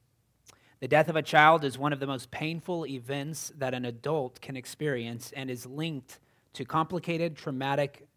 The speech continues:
grief reactions. For parents, the disillusion of the attachment relationship with the child elicits severe anxiety and other negative emotions associated with loss. Parents might also experience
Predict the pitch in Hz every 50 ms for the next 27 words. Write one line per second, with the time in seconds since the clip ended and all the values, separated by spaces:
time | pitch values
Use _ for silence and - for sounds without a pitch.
0 | _ _ - 131 120 127 127 127 120 - - - 180 165 131 123 120 117 117 117
1 | 110 - - - 107 98 95 95 - - - _ _ _ _ _ _ _ _ _
2 | _ _ _ _ _ _ _ _ _ _ _ - 131 127 - 165 165 156 147 147
3 | 151 - - - 139 139 147 143 156 139 143 147 151 147 - 165 160 160 160 160
4 | - _ - 135 131 123 127 127 123 117 - - - 151 151 147 - - 165 160
5 | 160 143 143 135 127 135 131 143 - - 147 143 - 160 143 - 135 123 - 120
6 | - - 139 131 135 139 143 131 123 123 139 135 - 143 123 - - - - -
7 | - - 131 117 120 127 139 156 160 165 160 - 139 127 123 113 - - 131 139
8 | 147 156 160 165 165 160 131 135 131 131 - 147 139 131 127 127 139 135 147 147
9 | 147 143 139 131 123 123 120 - - 127 123 117 117 113 - 143 135 127 - -
10 | 123 120 117 117 113 117 - - 127 135 127 107 104 - - - - _ _ _
11 | _ _ _ _ _ _ _ _ _ _ _ _ _ _ _ _ _ - 131 131
12 | 131 123 - 127 123 123 123 127 131 139 - - 131 123 117 - - - 135 127
13 | 127 127 120 113 -